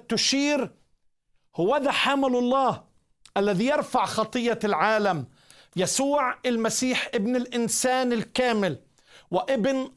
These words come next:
الله، اتحاد اللاهوت والناسوت في شخص واحد، في شخص الرب يسوع، لكي يكون له الكفاءة أن يكون فاديا ويخلص الإنسان من الخطية،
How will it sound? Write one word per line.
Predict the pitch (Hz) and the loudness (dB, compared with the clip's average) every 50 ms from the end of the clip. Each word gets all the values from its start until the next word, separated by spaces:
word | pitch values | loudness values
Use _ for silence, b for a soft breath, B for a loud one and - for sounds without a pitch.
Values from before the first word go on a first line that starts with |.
| - | -2
الله، | 247 240 240 233 240 262 262 247 202 143 - - b b b b b - | -2 0 0 2 2 2 2 2 0 -2 -4 -8 b b b b b -6
اتحاد | 202 202 - - 202 156 - - 247 277 277 254 208 | -6 -6 -4 -4 -2 -2 0 0 2 2 2 2 0
اللاهوت | 247 233 233 240 233 208 165 220 262 269 240 208 - - - 208 - - - - | 0 0 2 0 0 0 0 0 0 2 0 -2 -2 -4 -6 -8 -8 -8 -6 -2
والناسوت | 190 214 233 240 240 247 247 233 247 - 269 269 262 226 190 - B B B B | -2 0 0 0 0 0 0 0 0 0 0 0 0 0 -2 -4 B B B B
في | B - - 196 | B -4 -4 -2
شخص | - - - - - - - - | 0 0 0 0 0 0 0 2
واحد، | 247 240 240 247 240 - - - 196 160 123 b b b b b b b | 2 2 2 2 0 0 -2 -2 -4 -4 -4 b b b b b b b
في | - - 190 170 | -4 -4 -2 0
شخص | - - 269 - - - 262 | 0 0 0 0 0 0 0
الرب | 233 220 240 214 190 | 0 0 0 0 0
يسوع، | 226 220 - - 247 247 233 202 113 B B B B B B - | 0 0 0 0 2 2 0 0 -2 B B B B B B -8
لكي | 190 - - 233 226 214 | -4 -2 0 0 0 0
يكون | 220 214 214 - 254 262 262 | 0 -2 -2 -4 -2 -2 0
له | 269 247 196 | 0 0 0
الكفاءة | 240 240 - - - 233 - - - 254 254 254 247 240 233 240 | 0 -2 -2 -2 -2 -2 -2 -2 -2 0 0 0 0 -2 0 0
أن | 240 226 | 0 0
يكون | 220 220 208 233 - 247 247 233 | 0 -2 -2 -2 -2 -2 -2 -2
فاديا | 208 - - 240 240 247 247 240 240 226 202 156 120 B B B B B B B B - | -4 -2 -2 0 0 2 2 2 0 0 0 -2 -6 B B B B B B B B -2
ويخلص | 185 185 180 190 - - 247 269 277 277 262 262 - 262 | -2 0 0 -2 0 0 0 0 2 2 0 0 0 0
الإنسان | 247 - - 226 220 214 - - 247 247 247 240 | -2 -2 -2 -2 -2 -2 0 0 0 0 0 0
من | 233 226 | 0 -2
الخطية، | 220 - - 214 208 214 - 220 208 180 180 160 131 | -2 -2 -2 -4 -4 -2 -2 -2 0 0 0 -2 -2